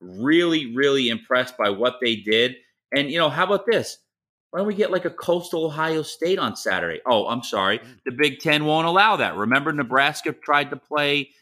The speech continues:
Speaker 1: I don't know if it was Tennessee Chattanooga or some, some
Speaker 2: Yeah, they got
Speaker 1: also
Speaker 2: shut
Speaker 1: ran.
Speaker 2: down.
Speaker 1: They got shut down because they're Nebraska. They are not Ohio State. Ohio State is the,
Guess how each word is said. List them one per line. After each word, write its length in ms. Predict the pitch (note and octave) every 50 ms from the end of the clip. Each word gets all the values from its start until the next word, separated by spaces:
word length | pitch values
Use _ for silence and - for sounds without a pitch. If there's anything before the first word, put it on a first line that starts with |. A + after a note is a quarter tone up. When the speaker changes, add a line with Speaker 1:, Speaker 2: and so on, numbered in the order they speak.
| _ _ -
Speaker 1:
I 80 | C3
don't 80 | C3+ C#3
know 60 | C3+
if 60 | A#2+
it 40 | A#2+ A2 G#2+
was 80 | -
Tennessee 380 | - C3+ B2 A#2+ - - A#2 G2
Chattanooga 560 | - - B2 A#2 F2+ G#2+ A#2+ B2+ C3 B2 A#2
or 160 | A2 G2+ G2+
some, 400 | G2 - - B2+ A#2+ A#2 A2 - _ _ _ _ _
some 320 | - - C3+ C#3 C3 C3 -
Speaker 2:
Yeah, 140 | - A#2+ A#2+
they 120 | A2+ A#2 A2+
got 100 | B2 A2+
Speaker 1:
also 120 | G2+ G2+
Speaker 2:
shut 80 | - G2+
Speaker 1:
ran. 120 | G2+ G2
Speaker 2:
down. 280 | G2+ G2+ G2 F#2+ F#2 - _ _ - -
Speaker 1:
They 60 | D#3
got 160 | D3+ E3+ E3+
shut 220 | - F#3+ F3+ F3+ F#3
down 260 | G3 F#3+ D#3 A2+ G2+
because 300 | G#2+ - - B2 A2+ G#2
they're 100 | A#2 A#2+
Nebraska. 460 | A2+ A2+ G2+ B2+ D3 D#3 C#3 - - F#2+
They 120 | E2+ G2
are 80 | G2+ G2+
not 240 | G#2+ A2+ B2 C3+ C#3+
Ohio 340 | D3 D3 D3+ D#3 D#3 D3+ D3
State. 320 | D3+ - F3+ F#3 D#3+ A#2
Ohio 320 | G#2+ G#2+ A2+ A#2+ A#2+ B2
State 380 | A#2+ - - - C3+ C3 C3+ -
is 220 | - B2 A#2+ A2+ -
the, 180 | B2 B2 A#2+